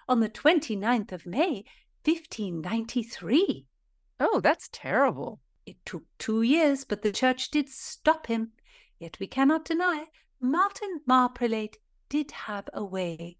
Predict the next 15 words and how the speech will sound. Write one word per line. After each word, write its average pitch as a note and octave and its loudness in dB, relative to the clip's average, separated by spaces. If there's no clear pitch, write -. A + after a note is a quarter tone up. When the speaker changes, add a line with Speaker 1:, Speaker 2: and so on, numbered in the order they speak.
Speaker 1:
with A3+ -2
words. - -10
Speaker 2:
Yes, B4 -2
tell E4+ 4
us G4 0
how D4 2
he A#3+ -2
used G#3+ 0
bethought E3 0
in E3+ -2
our D#3+ 2
word F3 0
of D#3 -6
the D#3+ -4
week. - -8